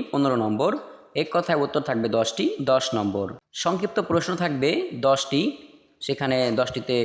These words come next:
বিশ নম্বর। রচনামূলক প্রশ্ন থাকবে দৃশ্যপটবিহীন, পাঁচটি থাকবে, তিনটির উত্তর দিতে হবে, পনেরো নম্বর। রচনামূলক প্রশ্ন থাকবে দৃশ্যপট নির্ভর, সাতটি প্রশ্ন থাকবে, পাঁচটির উত্তর দিতে হবে, চল্লিশ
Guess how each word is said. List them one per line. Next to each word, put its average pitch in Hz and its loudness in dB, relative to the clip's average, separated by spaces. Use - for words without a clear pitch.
বিশ 151 2
নম্বর। 127 2
রচনামূলক 190 2
প্রশ্ন 160 0
থাকবে 151 0
দৃশ্যপটবিহীন, 151 0
পাঁচটি 156 0
থাকবে, 175 0
তিনটির 160 0
উত্তর 123 0
দিতে 113 -2
হবে, 139 2
পনেরো 175 2
নম্বর। 117 2
রচনামূলক 190 2
প্রশ্ন 170 0
থাকবে 151 2
দৃশ্যপট 160 0
নির্ভর, 127 4
সাতটি - -2
প্রশ্ন 180 -4
থাকবে, 185 0
পাঁচটির 170 -2
উত্তর 131 0
দিতে 117 0
হবে, 123 2
চল্লিশ 170 2